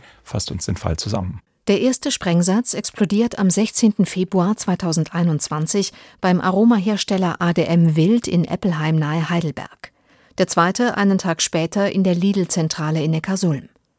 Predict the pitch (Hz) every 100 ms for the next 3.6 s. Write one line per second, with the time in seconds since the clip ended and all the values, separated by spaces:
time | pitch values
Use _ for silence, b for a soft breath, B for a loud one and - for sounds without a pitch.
0 | _ _ - 196 190 254 269 220 175 196
1 | 233 240 208 196 180 - 226 220 196 185
2 | 185 170 214 233 214 196 185 180 - 170
3 | - 151 139 175 226